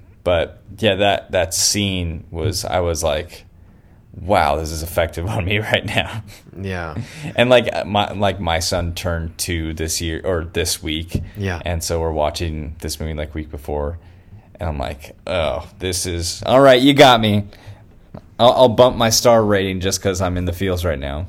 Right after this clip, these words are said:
Speaker 2: Yeah. A-, and again, I, I mentioned the scene earlier, but the, the, uh, which is right before the scene you're talking about, the recital, the fall concert, and how, like, how desperately they want to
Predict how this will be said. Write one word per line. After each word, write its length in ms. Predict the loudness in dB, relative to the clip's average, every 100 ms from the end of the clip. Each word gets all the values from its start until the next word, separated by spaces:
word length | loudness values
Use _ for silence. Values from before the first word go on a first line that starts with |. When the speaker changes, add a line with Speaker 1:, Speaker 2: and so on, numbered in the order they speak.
| -6
Speaker 2:
Yeah. 320 | -4 -2 -4 -10 -20 -20 -20 -20 -10
A-, 260 | -4 -4 -4 -2
and 540 | 0 2 0 -4 -10 -18 -6
again, 340 | -4 0 0 2
I, 200 | 0 -2 -2
I 20 |
mentioned 320 | -4 -4 -4
the 60 | -4
scene 200 | -4 -4
earlier, 280 | -4 -4 -6
but 180 | -8 -8
the, 280 | -10 -10 -14 -20 -20 -20 -20 -20 -14 -8
the, 280 | -6 -6 -12 -20 -20 -12
uh, 80 | -10 -8
which 180 | -6 -4
is 120 | 0
right 160 | 0
before 320 | 0 -2 0 0
the 120 | -2
scene 180 | -8 -8
you're 80 | -4
talking 360 | -4 -2 -4
about, 240 | -4 -6 -6
the 80 |
recital, 560 | -6 -2 0 0 -2 -8
the 80 | -6
fall 200 | -6 -4
concert, 640 | -4 -4 -4 -6 -10 -12 -14
and 160 | -12
how, 600 | -6 -4 -2 -2 -4 -8 -12 -20 -20 -20 -20 -20 -20 -20 -20 -20 -20 -20 -20 -12
like, 240 | -10 -8
how 380 | -4 -2 0 -2
desperately 600 | -2 -2 -2 -6 -6 -8
they 180 | -8 -8
want 440 | -8 -8 -8 -8
to 640 | -8 -6 -8 -10 -10 -12